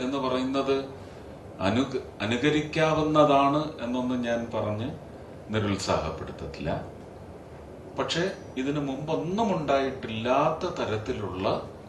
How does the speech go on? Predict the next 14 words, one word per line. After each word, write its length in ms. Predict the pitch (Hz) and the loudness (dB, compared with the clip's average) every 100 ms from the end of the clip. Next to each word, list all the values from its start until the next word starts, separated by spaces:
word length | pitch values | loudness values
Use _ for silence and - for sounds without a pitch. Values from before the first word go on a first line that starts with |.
| - - - - - | -14 -14 -14 -14 -6
ഈ 300 | 131 214 - - - - - - | -2 0 -2 -8 -14 -16 -14 -4
വോട്ടർമാരുടെ 720 | 107 120 147 143 135 127 120 | 0 0 0 0 0 0 -2
മനോമാറ്റത്തിന്റെ, 1200 | 104 95 123 127 95 90 107 - - - - - - 82 | -2 -2 0 -2 -2 -2 -2 -2 -4 -4 -6 -8 -10 -10
മനോഗതി 760 | 92 110 107 101 107 180 180 - - | -8 -6 -4 0 2 0 0 -6 -8
മാറ്റത്തിന്റെ 800 | 101 101 - 104 110 104 104 - - - - - - | -4 -4 -2 -6 -6 -4 -2 -2 -4 -14 -16 -14 -4
ഒക്കെ 240 | 107 104 | -4 0
ഒരു, 320 | 120 107 101 135 - - - - | 0 2 -2 -4 -8 -14 -12 -6
അത് 140 | 104 | 0
സ്വാംശീകരിച്ചുകൊണ്ട് 1300 | 110 - 104 117 - 190 190 180 - 160 131 117 107 | 0 2 4 4 4 4 6 6 4 -2 -2 -2 -2
തന്നെ 180 | 101 95 | -2 -2
അതിന്റെ 360 | 98 92 101 104 | -4 -4 -4 -2
ഒരു 180 | 95 92 | -2 -2
ഏകോപനം 1000 | 90 127 190 202 214 202 185 175 165 - - - - - | 2 6 8 10 12 10 8 2 0 -4 -10 -12 -12 -6
കൃത്യമായി 720 | 123 123 175 156 135 127 120 | -2 0 0 2 2 2 0